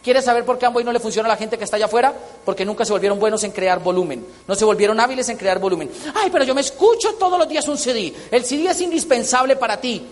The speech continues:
pero no crea volumen. "Ay, pero yo le doy veinte planes". Y cuando das planes, ¿creas volumen o te motivas?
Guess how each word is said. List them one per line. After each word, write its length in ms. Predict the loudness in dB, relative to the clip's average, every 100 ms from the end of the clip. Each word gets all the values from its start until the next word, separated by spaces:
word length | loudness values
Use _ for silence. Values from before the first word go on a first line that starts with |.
| -6
pero 140 | -4 -2
no 80 |
crea 120 | 2 2
volumen. 320 | 2 -2 -6 -16 -20 -20 -20 -14 -2
"Ay, 100 | 0
pero 120 | 0 2
yo 120 | 4
le 100 | 4
doy 200 | 2 0
veinte 380 | 2 0 0 -2
planes". 420 | 0 -2 -4 -8
Y 60 | -4
cuando 200 | 0 0
das 140 | 0
planes, 280 | -2 -2 0
¿creas 280 | 0 0 0
volumen 380 | 2 2 2 0
o 60 |
te 100 | 0
motivas? 460 | -2 -4 -6 -8